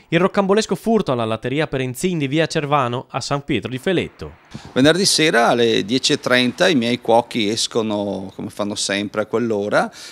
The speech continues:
Speaker 2: e uscendo sul retro del locale hanno visto tre persone scendere in maniera molto agile dalla, eh, terrazza attraverso una grondaia. Proprio in due secondi sono scese.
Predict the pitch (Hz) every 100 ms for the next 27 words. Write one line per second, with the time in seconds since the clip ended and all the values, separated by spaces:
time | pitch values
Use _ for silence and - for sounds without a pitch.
0 | - - 170 135 117 120 - 131 139 131
1 | 123 117 107 - 110 107 123 - 110 104
2 | 107 139 - 101 107 180 - 120 113 123
3 | - 120 151 135 117 - 131 123 156 -
4 | 117 104 107 117 156 214 - - - 117
5 | 110 117 123 110 117 135 - 117 98 98
6 | 98 131 190 135 98 104 135 156 165 -
7 | 107 - 117 95 135 - 104 92 - -
8 | 117 - 120 113 104 104 95 90 92 107
9 | - - - - 127 139 120 110 151 -
10 | - 127 151 - 117 110 - 95 95 98